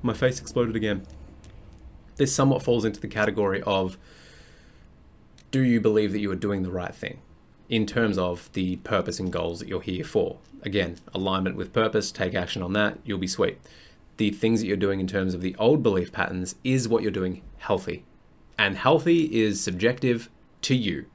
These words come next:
Do you think it is going to be sustainable? Do you think it's gonna be healthy? Does it align with my purpose? And this is where it's just rechecking your goals and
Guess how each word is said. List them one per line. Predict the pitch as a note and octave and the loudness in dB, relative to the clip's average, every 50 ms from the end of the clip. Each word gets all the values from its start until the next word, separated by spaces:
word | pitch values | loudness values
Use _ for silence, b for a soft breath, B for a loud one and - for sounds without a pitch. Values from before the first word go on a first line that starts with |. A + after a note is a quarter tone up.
| _ - - - - | _ -20 -20 -16 -4
Do | - G2 | -2 -2
you | F#2 F2 | -2 -2
think | - - - D#3+ E3 D#3+ D#3+ | -6 -2 0 0 2 2 2
it | C3+ A2 | 2 2
is | G#2+ G2 | 2 2
going | - G#2+ F#2+ F#2+ F#2 | 2 2 2 2 -2
to | F#2 | -2
be | F2+ F#2 F2+ | -2 -2 -2
sustainable? | - F#2 F2+ - - - F3+ F#3+ G3 G3 F#3+ F#3 F#3 F#3 | -2 -4 -6 -6 -2 -2 -2 0 0 -2 0 2 2 2
Do | F#3 - | 2 2
you | G2 G2 | -2 -2
think | - G#2 F#2+ F#2 | -2 -4 -4 -4
it's | G2 - | -6 -6
gonna | - G2 F#2+ E2+ | -4 -6 -4 -4
be | E2+ E2 | -6 -4
healthy? | - D3+ E3+ F3+ E3 - F3 E3+ E3 D#3+ B B B B B B | 0 2 2 2 2 2 2 2 2 2 B B B B B B
Does | - C3 A2 | 0 2 2
it | G#2+ | 2
align | G2 F#2 F#2+ F#2+ F#2+ F#2+ | 2 2 -2 -2 -2 -2
with | F#2+ F#2 | -4 -4
my | - F#2 F2 | -6 -6 -6
purpose? | - - D3+ D#3+ D#3+ E3 E3 D3+ D3+ - | -2 0 2 2 2 2 0 0 0 0
And | G#2+ G#2+ A2 | 0 2 2
this | B2+ B2+ - | 0 2 0
is | C#3 B2 | 0 4
where | A2+ A#2 A2+ | 4 4 4
it's | G#2+ G#2+ - | 4 2 0
just | - G#2+ - - | -2 -2 -2 -2
rechecking | F2+ F2 G2+ A2 A#2+ A2+ - - A#2+ G#2+ - G#2+ G2 F#2+ | -2 2 4 4 4 2 2 0 -2 -2 0 -2 -2 0
your | F#2+ F#2+ F#2 | 0 0 2
goals | F#2 G2 F#2+ G2 F#2+ F#2+ F#2 F#2+ | 2 2 2 4 2 0 -2 -4
and | F#2+ F#2+ G2 F#2 F#2 F#2 F2 | -4 -4 -4 -2 -2 -4 -6